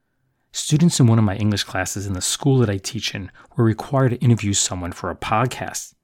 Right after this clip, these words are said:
I really liked one that was done by one of our seniors, a kid named Van Oles, really nice guy, and I asked him if it'd be okay to post it.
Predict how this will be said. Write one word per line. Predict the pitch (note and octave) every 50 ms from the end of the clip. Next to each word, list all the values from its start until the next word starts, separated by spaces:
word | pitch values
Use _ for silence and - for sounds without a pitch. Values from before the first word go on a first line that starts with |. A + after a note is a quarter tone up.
| _ _ _ _ _ _ _ _ _ _ _ _ _ _ _
I | C3+
really | B2 A2 G#2+ A2+ C#3+ F#3+ F3+ E3
liked | B2 A#2 A#2 G#2+ F#2 - G#2
one | F#2+ F#2+ F2+ F#2+ F#2+ G2+ G2+ F#2+
that | F#2 G2
was | F#2+ F#2 F#2 G2
done | G2+ G2+ G2 G2
by | F#2+ F#2+
one | F#2 F#2 G2
of | G2
our | G2 F2
seniors, | - - - B2 A#2 G#2+ F#2+ F2+ E2+ - - - -
a | C3
kid | A2+ - - A#2+ G#2+
named | G#2 G2 F#2+ F2+ F2+
Van | F#2 F#2+ F2+ F2+ F#2 F#2 G2
Oles, | F#2+ F#2 F2 E2+ E2 - -
really | A#2+ G#2+ G2+ F#2+ F2+
nice | F2 E2+ E2 - -
guy, | - - F2+ E2+ E2 E2 - _ _ _ _ _ _ _ _ _ _ B2
and | A2+
I | A2 - - _ _ -
asked | C3+ C#3 D3 C#3 - -
him | A#2
if | F#2+
it'd | A#2 G#2
be | G#2+ G2+ G2
okay | F#2+ - - - A2
to | F#2+ -
post | - - - G2 F#2 - -
it. | - - -